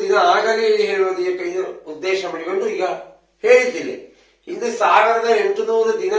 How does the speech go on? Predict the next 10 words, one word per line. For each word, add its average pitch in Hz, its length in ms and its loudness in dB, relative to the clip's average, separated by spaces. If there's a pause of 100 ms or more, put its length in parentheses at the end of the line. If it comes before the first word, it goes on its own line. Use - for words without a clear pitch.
ಕಳೆದು 196 240 0 (180)
ಎರಡು 160 300 0
ಆತು, - 220 2 (640)
ಎರಡು - 420 -2
ದಿನ 202 120 -2 (180)
ಜಾಸ್ತಿ - 320 2 (100)
ಆತು. - 160 -6 (2250)
ಊರ 208 280 -4 (160)
ದನದ, 202 300 2 (180)
ದೇಶಿ 208 320 0